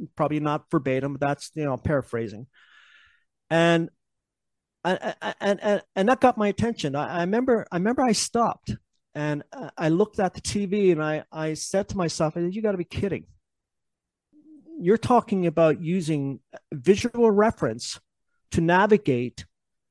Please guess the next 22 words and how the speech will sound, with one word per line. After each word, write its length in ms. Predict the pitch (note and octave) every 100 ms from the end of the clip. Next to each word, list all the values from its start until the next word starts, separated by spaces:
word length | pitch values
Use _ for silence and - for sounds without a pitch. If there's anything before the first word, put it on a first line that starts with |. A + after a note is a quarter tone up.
| _
a 60 | D#3
spaceship, 640 | - F3+ G3+ - C3+ B2 - - - - - _ _ -
a 60 | -
crippled 380 | - C4+ F3+
spaceship 500 | - - A#2+ - C3 -
at 120 | B2+
this 160 | B2 -
point, 240 | C3+ B2+
a 40 | C#3
very 140 | G#3+ -
damaged 320 | F#3+ G3 G3 -
spaceship. 560 | - C3 B2 - A#2
You're 220 | D#3 F3+ G3
using 380 | F3+ E3 D#3 C#3
visual 320 | E3 G#3+ G#3
reference 640 | F#3+ G3+ - B2 A2+ - - _ _ _ _ _ _ _
to 220 | - F3 D3+
put 220 | G#3 -
yourself 280 | - E3+ -
back 220 | E3 -
on 140 | D3
course, 560 | - G#3 D3+ B2 -